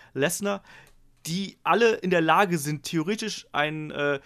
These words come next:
Lesnar eben zu entthronen. Braun Strowman wegen seiner unbändigen Kraft, ähm, Samoa Joe, weil er halt eben die Submission Machine ist und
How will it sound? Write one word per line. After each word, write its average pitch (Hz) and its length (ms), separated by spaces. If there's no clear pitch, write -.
Lesnar 151 340
eben 170 160
zu - 180
entthronen. 180 680
Braun 180 180
Strowman 180 460
wegen 170 120
seiner 170 280
unbändigen 170 440
Kraft, - 400
ähm, 151 300
Samoa 165 400
Joe, 175 380
weil 160 160
er 165 60
halt 165 160
eben 160 120
die 160 200
Submission 180 500
Machine 180 420
ist 175 140
und 180 340